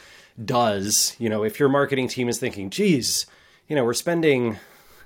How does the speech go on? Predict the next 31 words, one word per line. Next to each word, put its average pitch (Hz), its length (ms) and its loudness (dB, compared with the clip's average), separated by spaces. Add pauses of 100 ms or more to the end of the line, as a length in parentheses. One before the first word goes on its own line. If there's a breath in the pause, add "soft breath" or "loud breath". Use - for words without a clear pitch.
ninety-five 139 720 0
cents 143 340 0
for 131 160 -2
every 120 220 0
dollar 117 500 2
of 104 140 -2
revenue 113 640 0 (480 loud breath)
on 113 220 -2
Google 117 340 4
and 104 100 0
Facebook 117 440 -2
and 117 100 2
Amazon 117 400 2
ads," 101 300 -4
like, 101 280 -8 (720 soft breath)
"Huh, 147 320 0 (180)
is 131 140 -4
there, 190 180 4 (140)
is - 80 -4
there 339 140 0
a 208 40 2
more 190 140 6
efficient 196 360 2
way 165 140 2
to 147 80 0
do 147 180 -2
this? 196 220 0
Like, 117 120 -2
maybe 160 240 0
we 147 180 2
could 131 460 2